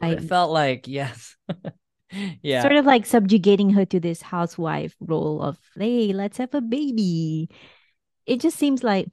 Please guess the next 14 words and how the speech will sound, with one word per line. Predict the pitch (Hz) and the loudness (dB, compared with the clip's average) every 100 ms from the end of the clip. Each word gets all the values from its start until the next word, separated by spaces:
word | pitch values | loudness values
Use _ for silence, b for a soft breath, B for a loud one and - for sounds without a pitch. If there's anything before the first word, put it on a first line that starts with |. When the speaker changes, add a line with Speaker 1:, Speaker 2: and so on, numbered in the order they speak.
| 311 | -4
Speaker 2:
hmm, | 269 208 165 180 b _ _ _ _ - | -2 -2 -4 -10 b _ _ _ _ -2
I | 226 | 0
wonder | 254 277 | 2 2
if, | 285 - | 0 0
if | 202 175 | -2 -2
this | 180 185 | -4 -6
is | 160 135 | -6 -8
a | |
fake | - _ 226 233 - - | -10 _ 2 2 -4 -2
thing | 233 226 220 | 0 2 2
or | 175 | 0
if | 165 | -2
this | 175 - | -6 -6
is | 160 - | -10 -14